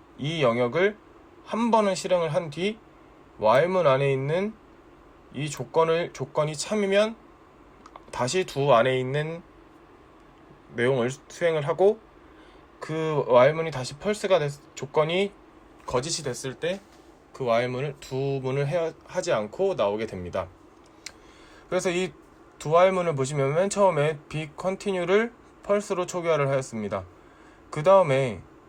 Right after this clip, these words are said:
포문에서 총 포문을 세 번 돌면서 I 어레이 넘 영, 일, 이의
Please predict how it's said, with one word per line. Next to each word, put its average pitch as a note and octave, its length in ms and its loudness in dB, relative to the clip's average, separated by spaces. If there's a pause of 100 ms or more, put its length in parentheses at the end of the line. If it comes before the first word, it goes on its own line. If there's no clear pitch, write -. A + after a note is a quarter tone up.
(160)
포문에서 G3 640 2 (380)
총 G3+ 200 -4
포문을 G3+ 380 0
세 F3+ 160 -4
번 G#3+ 160 0
돌면서 D#3+ 540 0 (720)
I D3+ 300 2
어레이 D3 320 2
넘 C3+ 360 0 (280)
영, C#3 280 2
일, E3 220 -4
이의 C#3 340 -2